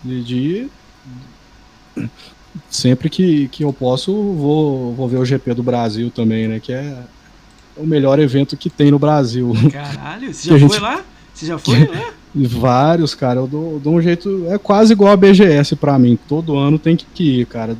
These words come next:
Speaker 1: Deixo de ir na praia.
Speaker 2: Caralho, que legal, cara.
Speaker 1: Deixa, deixa de fazer outras coisas, mas tem essas duas viagens pra São Paulo, né?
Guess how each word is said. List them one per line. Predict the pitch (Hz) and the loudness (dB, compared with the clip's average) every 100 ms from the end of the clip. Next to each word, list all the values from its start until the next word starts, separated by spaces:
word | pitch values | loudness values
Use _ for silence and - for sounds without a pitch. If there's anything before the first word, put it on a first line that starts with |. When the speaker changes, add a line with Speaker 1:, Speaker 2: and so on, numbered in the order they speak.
| 113 | -2
Speaker 1:
Deixo | 143 147 | -2 -2
de | 143 | 0
ir | 143 | 0
na | 120 | 0
praia. | - 123 156 160 143 127 120 | -4 -6 -4 -2 -2 -2 -4
Speaker 2:
Caralho, | 113 113 113 196 | -4 -6 -8 -10
que | - | -14
legal, | 185 202 165 196 | -12 -12 -12 -16
cara. | 240 | -8
Speaker 1:
Deixa, | 131 143 - 156 - - - - - - | 2 4 4 -4 -8 -20 -20 -20 -20 -2
deixa | 139 139 | 0 0
de | 143 | -4
fazer | 156 143 | -2 -2
outras | 139 139 135 | -2 -6 -10
coisas, | - 131 147 160 160 | -12 -8 -8 -8 -8
mas | 156 156 151 - | -8 -8 -12 -12
tem | 151 139 | -8 -6
essas | 139 143 | -4 -6
duas | 131 143 160 | -4 -4 -2
viagens | 143 135 156 | -2 0 -2
pra | - 165 | -4 -6
São | - 180 | -2 -4
Paulo, | 208 139 123 120 | -2 -4 -4 -6
né? | 117 120 | -6 -8